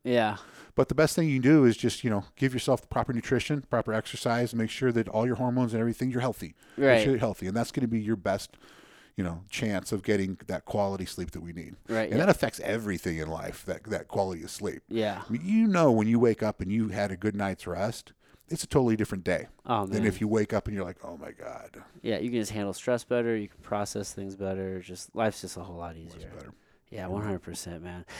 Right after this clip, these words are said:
Speaker 1: Yeah, I've, I've, dude, so whenever, I, I don't know if I got too far off track 'cause, and maybe you already answered it. So someone's coming to, to the clinic, they get their labs, they, they, they work with a, a, a medical professional. You guys are, are, are dialing in their, um,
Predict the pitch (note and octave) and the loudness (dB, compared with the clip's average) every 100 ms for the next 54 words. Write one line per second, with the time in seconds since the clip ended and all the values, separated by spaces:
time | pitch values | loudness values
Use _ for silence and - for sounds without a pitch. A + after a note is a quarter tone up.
0 | - - D#3 G#2 A2 C3+ - C3+ C#3 G#2 | -2 4 6 6 4 0 -2 -2 -4 -2
1 | D#3 C#3 B2 F#3+ D#3+ C#3 C#3+ F3+ G3+ G#3 | 0 0 4 8 10 8 4 4 4 4
2 | G3+ D#3 - D3+ - F#2 F#3 F3+ E3+ C3+ | 4 4 -2 -8 -8 -6 -2 0 -2 0
3 | A#2+ F#2 - A2+ G2+ F#2 F2+ - F#2 F2+ | -4 -2 -4 -2 0 0 -2 -2 -4 -2
4 | G2 F#2 F2 - - _ - A2+ B2 B2+ | -2 -2 -4 -8 -12 _ -10 0 2 4
5 | B2 A2+ G#2 G2 G2+ - F#2+ G2 - A2+ | 6 6 6 2 -2 -2 -4 -2 2 2
6 | - - - - - F3 E3+ E3+ D#3 D#3 | 2 -8 -16 -4 2 4 4 4 4 2
7 | D3 C#3 C#3 - C3+ C3 A#2 B2 C3 C3 | 0 2 0 2 2 4 2 2 2 4
8 | A#2+ A#2 A#2 A#2 A2 G2+ F#2 G#2+ F2+ G#2 | 6 6 4 2 -4 -6 -2 -2 -2 -4
9 | G#2 D#2 C2+ B2 A#2 A#2+ A#2 G#2 E2+ G2 | -4 -8 -6 -6 -4 -4 -2 -2 -2 -2
10 | G2+ F2+ G2 A2 A2+ - G#2 - G#2+ A2 | -2 -2 -4 -2 -4 -6 -12 -4 -4 -2
11 | A2+ G#2 - - - _ - A2+ B2 B2+ | -2 -4 -6 -14 -20 _ -14 -6 2 4
12 | A#2+ A#2 A2 D#2 G#2+ - G#2+ G2+ - G2+ | 4 2 0 0 -2 -2 -4 -2 0 4
13 | A#2 A#2 A2+ A2+ A2 A2+ A2 G2+ G2+ A2 | 4 4 4 2 2 0 -2 -4 0 2
14 | G#2+ G#2+ G#2 G2+ - G2+ F#2+ F#2 E2 | 4 2 0 -2 -2 -2 -2 -6 -8